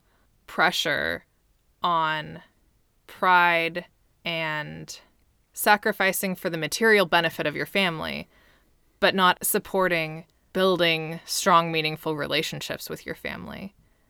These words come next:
The pressure that would push him toward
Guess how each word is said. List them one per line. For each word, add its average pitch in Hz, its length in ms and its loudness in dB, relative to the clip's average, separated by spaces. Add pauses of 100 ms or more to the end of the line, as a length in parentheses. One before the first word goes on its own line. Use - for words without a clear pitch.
(320)
The 190 180 -6
pressure 185 380 2
that 165 180 0
would 165 140 -6
push - 260 -2
him 160 200 -6
toward 165 600 -4